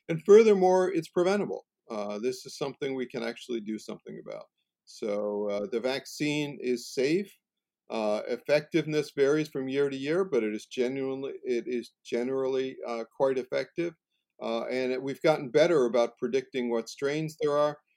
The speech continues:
There are now four different strains i-, in the current vaccine. And actually, there's a higher dose vaccine, uh, for people over sixty-five, and, uh, that's also recommended.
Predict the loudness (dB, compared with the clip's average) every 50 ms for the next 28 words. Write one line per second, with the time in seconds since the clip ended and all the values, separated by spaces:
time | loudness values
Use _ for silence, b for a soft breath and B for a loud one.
0 | _ _ -2 0 0 0 0 -2 -2 0 2 2 2 0 0 -4 _ -2 2 2
1 | 2 4 2 0 -2 -2 -4 -6 -6 -8 -4 -2 -2 -2 -2 -6 -8 -10 -10 -8
2 | -6 -6 -6 -4 -4 -6 -6 -6 -6 -8 -8 -6 -6 -6 -6 -6 -4 -4 -4 -6
3 | -8 -10 -10 -8 -8 -8 -10 -14 -18 _ _ _ _ _ _ -6 -4 -4 -2 -2
4 | -4 -6 -6 -4 0 2 2 2 2 2 0 -2 -2 -2 -4 -4 -4 -4 -2 -2
5 | -2 -2 0 0 0 0 0 -2 -6 -6 -6 -6 -8 -10 -10 -8 -6 -4 -4 -6
6 | -6 -8 -10 -10 -8 -6 -6 -6 -8 -10 -14 -12 -8 -8 -8 -8 -6 -6 -4 -2
7 | -2 -4 -6 -8 -10 -10 -14 -14 -14 -18 -14 -12 -10 -8 -8 -8 -8 -10 -10 _
8 | -16 -14 -12 -12 -12 -12 -10 -10 -10 -8 -10 -10 -12 _ _ _ _ _ _ _
9 | -6 -6 -6 -6 -4 -2 -4 -4 -2 -4 -6 -6 -6 -8 -10 -12 -14 -16 -16 -16
10 | -18 -20 -20